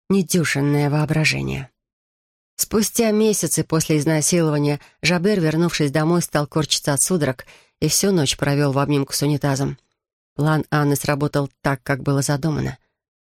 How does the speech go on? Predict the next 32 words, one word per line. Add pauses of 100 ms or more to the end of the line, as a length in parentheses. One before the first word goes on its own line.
(120)
но (180)
с
одной
оговоркой. (640)
В
полдень
следующего
дня
главный
комиссар,
которому
становилось
все
хуже, (500)
дополз
до
телефона
и
вызвал
скорую. (720)
Его
отвезли
в
больницу,
взяли
анализы (580)
и (160)
не
пришли
к
твердому
заключению.